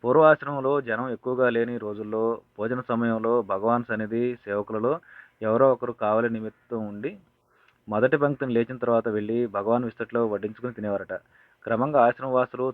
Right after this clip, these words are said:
చొరవగల భక్తులు ఆ కోసం ఆశించడం, లభ్యం కా-, కావడం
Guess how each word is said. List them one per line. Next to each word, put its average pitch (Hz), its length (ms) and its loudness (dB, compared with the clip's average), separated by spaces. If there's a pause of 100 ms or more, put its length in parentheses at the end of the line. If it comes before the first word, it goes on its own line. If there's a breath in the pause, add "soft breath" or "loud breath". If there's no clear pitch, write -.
చొరవగల 113 300 0
భక్తులు 113 480 -4
ఆ 101 160 2
కోసం 113 400 -6
ఆశించడం, 113 640 -2
లభ్యం 104 280 0
కా-, 107 540 -2
కావడం 107 500 2